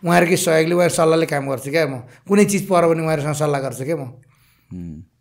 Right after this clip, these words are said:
Speaker 1: फेरि मेरो, मेरो के थियो भने, फेरि हाम्रो फ्यामिलीमा पनि तपाईँको मेरो दाइ अलिकति अगाडि काठमाडौँ आउनुभएको।
Speaker 2: मह्म।
Speaker 1: त दाइ पश्चिममा हुनुहुन्थ्यो, म आउँदाखेरि।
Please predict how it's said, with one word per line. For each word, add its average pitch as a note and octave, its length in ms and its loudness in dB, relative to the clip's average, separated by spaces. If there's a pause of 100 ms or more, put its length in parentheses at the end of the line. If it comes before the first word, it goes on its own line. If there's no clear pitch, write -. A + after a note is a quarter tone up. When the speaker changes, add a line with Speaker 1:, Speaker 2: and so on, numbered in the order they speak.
(320)
Speaker 1:
फेरि - 160 0
मेरो, G3 360 6
मेरो G3+ 320 4
के A#3 160 0
थियो F#3 160 2
भने, E3 380 0
फेरि E3 200 -6 (220)
हाम्रो G#3 180 -2
फ्यामिलीमा F#3+ 440 0
पनि F#3 320 -2
तपाईँको E3 420 -6
मेरो D#3 180 -4
दाइ D3+ 180 -2
अलिकति F#3+ 340 -2
अगाडि C#3 220 -2
काठमाडौँ C3 320 -8
आउनुभएको। B2 260 -14
Speaker 2:
मह्म। A2 500 -18
Speaker 1:
त D#3+ 40 -6
दाइ D#3 200 2
पश्चिममा E3+ 380 0
हुनुहुन्थ्यो, C#3+ 280 -4
म C#3+ 80 -4
आउँदाखेरि। C3 440 -2